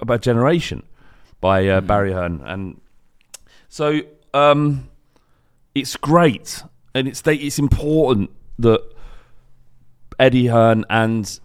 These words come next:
Speaker 1: Frank Warren get on and work together. Like, it was great to see them on there, ju-, just, you know, smiling at each other. Because the alternative is that we don't get to see great fights. We don't get to see fights that should be easily made,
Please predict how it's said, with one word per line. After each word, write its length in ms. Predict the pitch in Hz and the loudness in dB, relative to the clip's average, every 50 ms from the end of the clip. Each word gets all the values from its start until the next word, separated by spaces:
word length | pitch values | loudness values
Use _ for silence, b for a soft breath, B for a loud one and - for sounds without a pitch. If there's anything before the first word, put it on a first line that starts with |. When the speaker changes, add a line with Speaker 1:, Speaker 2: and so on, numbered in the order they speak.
| - | -16
Speaker 1:
Frank 300 | - - 131 123 113 110 | -8 -4 -4 -2 -2 -2
Warren 240 | 110 117 113 113 113 | 0 0 2 2 0
get 220 | 101 - 123 120 110 | 0 -2 -2 -2 0
on 280 | 107 113 123 120 98 | 0 0 0 0 0
and 160 | 80 82 92 98 | -2 -4 -4 -2
work 280 | 110 123 127 131 - | 0 2 2 2 0
together. 440 | - - 98 98 90 80 71 67 67 - - | -4 -8 -6 -6 -6 -6 -6 -8 -8 -4 -2
Like, 140 | 107 123 | -2 -2
it 40 | - 131 | -2 -4
was 80 | 110 | -10
great 400 | - - - 120 135 135 131 - | -10 -6 0 2 4 2 2 2
to 100 | - 127 | -2 -6
see 240 | - - 135 135 131 | -4 0 0 2 2
them 180 | 120 117 104 98 | 2 2 0 0
on 140 | 90 87 | 0 -2
there, 200 | 80 73 71 76 | -4 -6 -6 -8
ju-, 180 | 76 - - 98 | -10 -12 -12 -14
just, 360 | - - 110 104 - - - _ _ - | -10 -8 -8 -8 -8 -8 -14 _ _ -6
you 100 | 113 113 | -4 -2
know, 160 | 98 90 87 | -2 -2 -4
smiling 500 | - - - 113 104 104 101 98 95 90 | -6 -6 -2 2 2 4 4 2 0 -2
at 60 | 90 | -4
each 200 | - 90 - - | -6 -8 -10 -10
other. 200 | 80 76 76 69 - b b b b b b b b b b b b - | -10 -10 -10 -10 -12 b b b b b b b b b b b b -8
Because 480 | - - - 135 131 117 104 - - _ - - | -8 -4 -2 -2 0 -2 -2 -8 -14 _ -20 -12
the 120 | - 113 123 | -2 2 4
alternative 560 | 127 123 - - 151 151 151 - - 113 98 | 4 4 4 4 2 2 2 2 0 0 0
is 200 | 117 117 98 95 | 0 0 0 0
that 120 | 120 113 | -2 -2
we 80 | 98 117 | -2 0
don't 200 | 110 123 127 123 110 | 0 0 -2 -2 -4
get 200 | 110 117 117 101 | -6 -8 -8 -8
to 100 | - 113 | -10 -8
see 220 | 95 - 131 127 113 | -4 0 0 0 0
great 300 | - 117 110 110 107 104 | 0 0 0 0 0 -2
fights. 400 | - 131 123 101 - - - 107 | -4 -4 -4 -4 -6 -10 -12 -6
We 100 | 101 107 | -2 0
don't 140 | 120 120 110 | 0 0 0
get 120 | 87 113 104 | -2 -6 -8
to 60 | 104 | -8
see 180 | - - 123 | -4 -4 -4
fights 300 | 113 - 113 110 - - | -2 0 0 0 -2 -2
that 80 | - - | -6 -14
should 260 | - - - 120 - | -8 -4 -4 -4 -4
be 200 | - 107 104 104 - - - | -4 -4 -4 -4 -6 -6 -4
easily 380 | 120 120 120 113 104 107 101 90 | -2 -2 0 0 -2 -2 -2 -2
made, 360 | 87 80 80 87 92 - | -2 -4 -4 -4 -6 -6